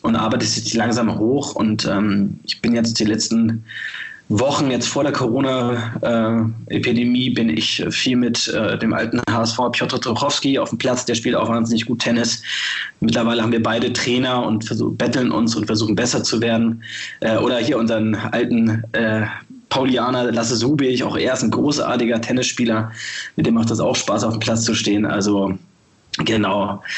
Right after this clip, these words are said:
Äh, für die ganz Großen reicht es nicht, für Dominik Thiem, äh, den ich auch ganz gut kenne.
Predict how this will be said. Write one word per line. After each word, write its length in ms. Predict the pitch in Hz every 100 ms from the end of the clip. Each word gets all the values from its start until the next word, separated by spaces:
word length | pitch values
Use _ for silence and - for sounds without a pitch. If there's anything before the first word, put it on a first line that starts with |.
| - - -
Äh, 200 | 110 110
für 300 | - - -
die 100 | 131
ganz 200 | 139 160
Großen 260 | 165 147 127
reicht 320 | 113 143 143
es 160 | 123 -
nicht, 220 | 156 165
für 80 | 151
Dominik 400 | 127 123 127 123
Thiem, 520 | - 156 156 131 127
äh, 380 | 113 120 120 117
den 180 | - 123
ich 100 | 110
auch 140 | 113
ganz 200 | 113 113
gut 160 | 117 117
kenne. 360 | - 117 113